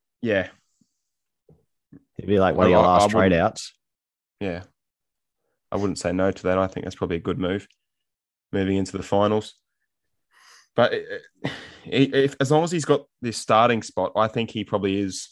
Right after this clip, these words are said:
Speaker 1: someone you just hold, I suppose, and just hopefully he just keeps getting the decent minutes with the fifties and sixties.
Speaker 2: Yeah, he seems to be getting a lot of minutes, which is good. And T P J is now starting, so you,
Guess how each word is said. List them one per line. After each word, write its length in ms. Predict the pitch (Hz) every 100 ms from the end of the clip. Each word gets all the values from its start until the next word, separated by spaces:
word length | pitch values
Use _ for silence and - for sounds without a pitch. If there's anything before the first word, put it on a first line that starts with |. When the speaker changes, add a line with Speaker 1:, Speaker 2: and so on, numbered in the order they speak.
| _ -
Speaker 1:
someone 480 | - 101 98 95 95
you 100 | 98
just 140 | 95 -
hold, 420 | 95 101 101 90
I 80 | 85
suppose, 480 | - 92 107 123 - _ _ _ _ _ _
and 100 | -
just 120 | 95 -
hopefully 280 | 95 -
he 60 | 90
just 180 | 85 -
keeps 200 | 95 -
getting 200 | 98 92
the 60 | 87
decent 400 | 92 92 - 90
minutes 400 | 104 - - -
with 100 | -
the 180 | 90 95 _ _ _
fifties 300 | - 104 95
and 120 | 92 85
sixties. 460 | 101 - 87 - _
Speaker 2:
Yeah, 120 | 120
he 80 | 113
seems 260 | - 151 185
to 60 |
be 60 | 110
getting 180 | 98 80
a 60 |
lot 160 | 87 71
of 60 | 69
minutes, 320 | 110 - -
which 100 | 76
is 80 | 71
good. 200 | - 90
And 240 | 85 80
T 180 | - 135
P 160 | 127 98
J 260 | 98 95 95
is 120 | 87
now 380 | 87 80 80 -
starting, 580 | - 78 87 95 78
so 180 | 78 85
you, 200 | 82 82